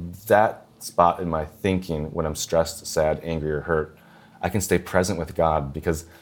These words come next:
from a Christian perspective, God doesn't promise to be with us yesterday or tomorrow, but only in the present. Matthew six, "Be present today. Let tomorrow's worries worry about itself." So when we're present, we can always be assured that we are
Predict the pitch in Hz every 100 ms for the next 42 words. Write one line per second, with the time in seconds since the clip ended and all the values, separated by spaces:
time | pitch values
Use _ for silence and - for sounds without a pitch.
0 | - 80 - 156 - 82 - 80 85 80
1 | - - _ 92 98 104 95 - 98 98
2 | - 87 92 90 - - 95 85 107 110
3 | - 107 104 - 98 92 90 87 - 95
4 | 110 110 90 - - 87 85 69 - 90
5 | 92 80 - 80 67 - - 120 120 113
6 | 101 101 85 78 98 - 107 101 87 92
7 | 95 90 87 90 80 78 - 71 69 _
8 | - - - - - - - 92 90 87
9 | 87 82 - 113 113 107 104 - - _
10 | _ _ - 92 92 - 98 113 107 92
11 | - 104 98 92 - - 87 87 90 87
12 | 82 82 82